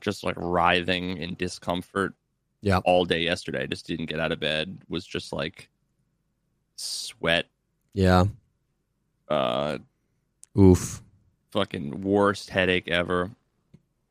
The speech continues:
Speaker 1: Like, runny nose, watery eyes, all itchy, and just sneezing and sore throat. And, ah, it's just fucking miserable, dude. And, and, like, I always sleep horribly.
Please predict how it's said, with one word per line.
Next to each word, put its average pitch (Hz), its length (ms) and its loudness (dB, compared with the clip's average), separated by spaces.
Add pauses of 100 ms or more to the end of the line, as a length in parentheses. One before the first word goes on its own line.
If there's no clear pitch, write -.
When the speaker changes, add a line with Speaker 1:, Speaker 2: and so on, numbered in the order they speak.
(500)
Speaker 1:
Like, 85 260 -2 (1500)
runny 104 320 2
nose, 101 480 0
watery 98 480 2
eyes, 92 560 0
all 90 500 -2
itchy, 87 540 -8
and 67 320 -10 (100)
just - 340 -14 (640)
sneezing 92 680 -12
and 57 220 -14
sore - 280 -12
throat. 76 520 -10
And, 62 140 -18
ah, - 80 -20 (120)
it's - 180 -14
just - 200 -18 (200)
fucking - 300 -14
miserable, 55 420 -14
dude. 62 240 -8
And, 82 300 -6
and, 87 100 -6
like, 85 260 -2
I 95 140 4
always 98 240 2
sleep - 320 -10
horribly. 69 640 -6